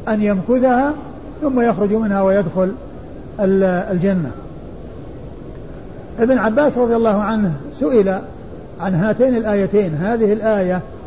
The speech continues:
التي في سورة النساء: "ومن يقتل مؤمنا متعمدا"، فقال: إن هذه الآية نزلت في آخر ما نزل ولم ينسخها شيء،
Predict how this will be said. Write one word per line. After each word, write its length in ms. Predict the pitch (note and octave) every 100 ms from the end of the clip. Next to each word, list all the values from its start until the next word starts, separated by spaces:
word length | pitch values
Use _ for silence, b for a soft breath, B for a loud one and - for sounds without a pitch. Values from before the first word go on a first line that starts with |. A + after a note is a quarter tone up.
| - -
التي 340 | G#3 G#3+ G3+
في 100 | F3+
سورة 260 | F#3+ A#3 A3
النساء: 560 | G3 F#3+ F3 - G3 F3+
"ومن 140 | F#3
يقتل 240 | G3+ G#3+ G3+
مؤمنا 280 | G3+ G3 F#3+
متعمدا"، 680 | F#3+ F3+ G#3+ B3+ B3+ C#4 D#4 - - - -
فقال: 280 | A3 A#3+ A#3+
إن 200 | A#3+ A#3
هذه 420 | G#3+ B3+ B3+ G3+
الآية 440 | A#3 A#3+ G#3 G3 F#3+ - - - -
نزلت 360 | A#3 A3+ A3 G3+
في 160 | A#3
آخر 280 | A#3 G#3 A3
ما 120 | A3
نزل 280 | A#3 C4+ B3+
ولم 220 | A#3+ C#4+
ينسخها 380 | C#4 A#3+ A3+ G3+
شيء، 260 | D#3+ G3+